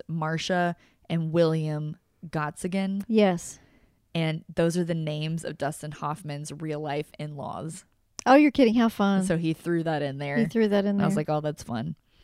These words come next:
Speaker 1: Um,
Speaker 2: Which is funny now. That's the other thing, too, about the eighties. I mean, she's, while she's surprised he knows her number, she's not completely freaked out.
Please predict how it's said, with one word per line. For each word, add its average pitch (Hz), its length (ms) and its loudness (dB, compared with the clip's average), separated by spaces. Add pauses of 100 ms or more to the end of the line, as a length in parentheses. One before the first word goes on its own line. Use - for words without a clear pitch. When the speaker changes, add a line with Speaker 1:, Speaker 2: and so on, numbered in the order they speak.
(460)
Speaker 1:
Um, 160 480 2
Speaker 2:
Which - 140 0
is 240 140 -4
funny 247 240 2
now. 202 180 0
That's 214 260 0
the 208 60 0
other 196 120 0
thing, 185 140 -4
too, 196 120 -2
about 185 180 0
the - 140 -8
eighties. 185 480 -2
I - 60 -6
mean, 202 120 0
she's, 214 320 -2
while 202 140 4
she's 202 200 -4
surprised 196 500 -2
he 208 100 -2
knows 214 220 0
her 214 100 -2
number, 214 400 -2 (180)
she's 220 180 -2
not 196 140 0
completely 190 360 -2
freaked 170 260 -6
out. - 260 -8